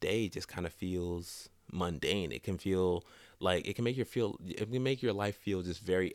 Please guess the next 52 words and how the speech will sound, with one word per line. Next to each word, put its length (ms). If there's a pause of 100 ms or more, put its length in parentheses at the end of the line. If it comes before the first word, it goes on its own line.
empty 340 (100)
in 120
comparison. 680 (260)
At 80
least 160
this 160
is 300 (140)
kinda 200
what 140
I've 240
experienced 440
sometimes 500
when 120
you're 340
so 260
invested 380
in 80
something, 300
invested 360
in 100
something, 400 (320)
whether 160
it's 140
a 40
Netflix 360
show 260
or 140
a 40
creator 380
who 100
you're 340 (320)
really 260
interested 420
in, 100
Instagram 420
page, 200
whatever. 440 (380)
And 200
then 580
when 200
you 60
have 160
to 80
go 280
back 360
and 100
kind 180
of 140
exit 280
that, 280
or 160
even 400